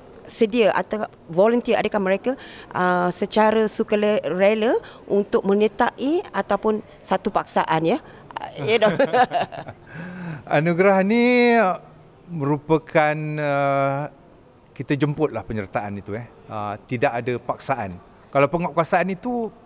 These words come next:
Speaker 2: berbentuk sedikit, ah, kita kata bukan paksaan lah, eh. Dia kena patuh lah terhadap perundang-undang.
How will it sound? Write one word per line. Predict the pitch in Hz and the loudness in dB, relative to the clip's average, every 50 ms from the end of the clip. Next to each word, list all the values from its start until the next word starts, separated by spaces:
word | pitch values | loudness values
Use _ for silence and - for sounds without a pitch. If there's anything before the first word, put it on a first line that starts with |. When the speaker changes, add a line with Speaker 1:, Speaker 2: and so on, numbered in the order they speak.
| _ _ 147 | _ _ -18
Speaker 2:
berbentuk | 147 127 123 123 135 139 139 - 147 - - | -8 -6 -2 0 0 -2 0 -2 -4 -4 -4
sedikit, | - 135 131 - - 139 131 - - - - - - - | -6 -8 -8 -4 -2 -4 -4 -4 -8 -20 -20 -20 -12 -6
ah, | 120 117 117 117 117 117 113 110 - - - - - - - - | -4 -2 -2 0 -2 -2 -4 -4 -8 -16 -20 -20 -20 -20 -20 -8
kita | - 123 110 | -8 -6 -6
kata | 131 - 127 120 - - 135 123 120 117 | -2 0 0 -2 0 -2 -2 -2 0 -2
bukan | 117 - - 135 117 | 0 0 0 2 2
paksaan | 131 135 - - 135 127 113 110 | 0 0 0 0 0 0 0 -2
lah, | 113 113 127 | -4 -4 -4
eh. | 139 120 | -4 -4
Dia | 127 | -4
kena | 127 - 135 | -4 -2 -2
patuh | 123 123 123 - - 131 110 | 0 -2 -2 -2 -2 -4 -4
lah | 110 113 117 | -4 -6 -6
terhadap | 110 - 107 107 110 117 | -10 -12 -10 -8 -8 -8
perundang-undang. | - - 120 117 113 117 113 117 113 98 92 | -6 -6 -6 -4 -4 -6 -6 -4 -4 -4 -6